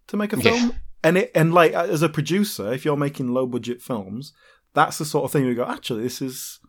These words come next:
Speaker 1: very competent. Like, this is a team I wanna invest in."
Speaker 2: Yeah.
Speaker 1: And I guess that's what it did. I don't know exactly what the circumstances were, where, where they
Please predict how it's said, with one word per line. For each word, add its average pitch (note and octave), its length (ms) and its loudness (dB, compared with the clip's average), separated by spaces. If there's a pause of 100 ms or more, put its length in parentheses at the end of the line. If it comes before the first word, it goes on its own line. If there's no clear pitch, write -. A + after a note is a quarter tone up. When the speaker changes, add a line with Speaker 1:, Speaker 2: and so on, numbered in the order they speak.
(340)
Speaker 1:
very A#2 280 -6
competent. D#3 560 -2
Like, A#2+ 340 -4
this C#3+ 240 -4
is B2 80 -4
a B2+ 60 -2
team B2 360 -4
I B2+ 120 -6
wanna C#3+ 420 -6 (260)
invest D3+ 480 0
in." F#2+ 220 -12 (380)
Speaker 2:
Yeah. F#2+ 220 -6 (140)
Speaker 1:
And C#3 140 2
I D#3+ 60 4
guess G#3+ 260 2
that's C#3 160 0
what C3 140 0
it B2 80 -6
did. E3+ 200 6
I B2 80 4
don't B2+ 140 0
know A2+ 80 -2
exactly A2 460 -6
what G2+ 140 -10
the G#2 60 -14
circumstances G#2 680 -10
were, C3+ 200 -4
where, A#2 160 -2
where G#2+ 220 -8
they G#2 120 -8